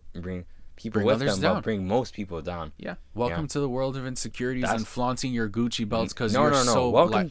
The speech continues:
Speaker 1: welcome to a corporate America. Oh my gosh, that, that
Speaker 2: Yeah,
Speaker 1: practice is insane.
Speaker 2: yeah.
Speaker 1: Uh,
Speaker 2: And
Speaker 1: well,
Speaker 2: capitalism in general. The way it's set up. I, I have no hate on
Speaker 1: the
Speaker 2: luxury
Speaker 1: truth is
Speaker 2: brands. You can afford it, fine. If you can't afford it, but you wanted it and it makes you feel successful and a sy-,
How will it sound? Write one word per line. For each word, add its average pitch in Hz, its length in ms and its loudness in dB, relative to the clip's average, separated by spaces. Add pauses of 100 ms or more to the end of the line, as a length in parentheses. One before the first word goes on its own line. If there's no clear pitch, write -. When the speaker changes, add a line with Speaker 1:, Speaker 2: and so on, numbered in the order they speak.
Speaker 1:
welcome 147 280 0
to 160 140 0
a 117 40 2
corporate 131 480 0
America. 92 540 -6 (240)
Oh 117 100 -4
my 87 140 -6
gosh, 85 360 -2
that, 104 240 -6
that - 100 -4
Speaker 2:
Yeah, 117 40 -4
Speaker 1:
practice 131 400 -2
is 92 60 -6
insane. 85 340 -6
Speaker 2:
yeah. 156 120 -6 (340)
Speaker 1:
Uh, 113 140 -8
Speaker 2:
And 147 160 0
Speaker 1:
well, 175 80 0
Speaker 2:
capitalism 185 500 0
in 151 80 -4
general. 147 320 -4 (880)
The 104 80 -4
way 127 160 0
it's 135 140 -2
set 131 200 0
up. 123 140 -2 (240)
I, 143 260 4
I 135 120 2
have 139 200 2
no 123 200 2
hate 123 280 -4
on 101 180 -4
Speaker 1:
the 101 60 -2
Speaker 2:
luxury 113 360 2
Speaker 1:
truth - 40 2
is 98 40 2
Speaker 2:
brands. 135 340 0 (180)
You 139 160 -4
can 165 160 -2
afford 143 320 -2
it, 156 100 -8
fine. 131 340 -4 (300)
If - 140 -10
you 147 80 -8
can't 156 220 -2
afford 156 280 -2
it, 135 80 -4
but 113 140 0
you 117 100 -2
wanted 120 360 0
it 113 60 -2
and 98 120 -4
it 101 40 -6
makes 107 240 -6
you 113 60 -10
feel - 160 -6
successful 110 600 -4
and 95 100 -4
a 92 60 -6
sy-, 98 220 -6